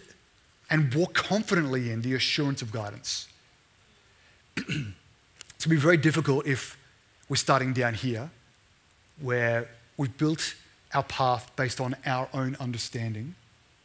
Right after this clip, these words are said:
and now we're just asking God for the last little bit of help. "Help me achieve my goals. Get me there." But rather, if we <laughs> scrap all that and come right back to here,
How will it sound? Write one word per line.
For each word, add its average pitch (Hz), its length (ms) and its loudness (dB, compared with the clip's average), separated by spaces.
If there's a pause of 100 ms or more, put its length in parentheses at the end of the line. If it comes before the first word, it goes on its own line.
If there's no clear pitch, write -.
(680)
and 139 100 -2
now 135 100 4
we're 135 80 4
just 127 160 -2
asking 139 300 0
God 120 280 2
for - 140 -6
the 117 80 -4
last 120 340 0
little 117 160 -4
bit 110 160 -2
of 107 80 -6
help. 120 320 -6 (440)
"Help 147 140 -4
me 139 80 -2
achieve 123 280 -2
my 123 200 4
goals. 123 560 -2 (460)
Get 143 160 0
me 131 100 0
there." 117 280 -2 (1120)
But 131 80 0
rather, 131 320 6
if - 120 -4
we 139 100 0
<laughs> - 220 4
scrap 175 420 2
all 160 120 6
that 139 180 4
and 139 240 -2
come 151 420 -2
right 156 340 0
back 135 260 -4
to 147 80 -2
here, 117 380 -4